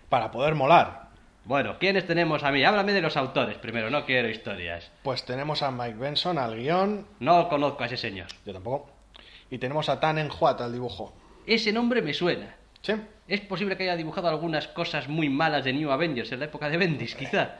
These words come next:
Speaker 1: es
Speaker 2: Unos
Speaker 1: pos-
Speaker 2: aqu-, aqu-, aquellos números raros donde todo el mundo atacaba a la mansión del Doctor Extraño y
Speaker 1: Es posible.
Speaker 2: Es posible, no sé, no recuerdo. En cualquier caso,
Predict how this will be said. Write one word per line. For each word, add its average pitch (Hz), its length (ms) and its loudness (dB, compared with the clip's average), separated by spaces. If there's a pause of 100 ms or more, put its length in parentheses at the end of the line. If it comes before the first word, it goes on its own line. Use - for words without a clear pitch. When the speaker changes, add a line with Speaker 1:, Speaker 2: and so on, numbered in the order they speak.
(140)
Speaker 1:
es - 60 -20
Speaker 2:
Unos 165 220 2
Speaker 1:
pos- 160 80 2
Speaker 2:
aqu-, 165 180 2
aqu-, 190 140 -2
aquellos 175 320 -2
números 156 340 2
raros 143 380 4
donde 131 240 0
todo 165 160 0
el 135 60 0
mundo 151 200 2
atacaba 123 600 4
a 123 40 0
la 127 120 -2
mansión 131 280 -2
del 131 120 -2
Doctor 127 260 0
Extraño 123 640 2
y 113 240 -12 (160)
Speaker 1:
Es - 100 -10
posible. 95 500 -10 (100)
Speaker 2:
Es - 120 0
posible, 120 400 -2
no 131 120 -2
sé, 92 200 -6
no 147 120 4
recuerdo. 107 500 -4 (400)
En 131 140 -4
cualquier 143 320 0
caso, 165 640 4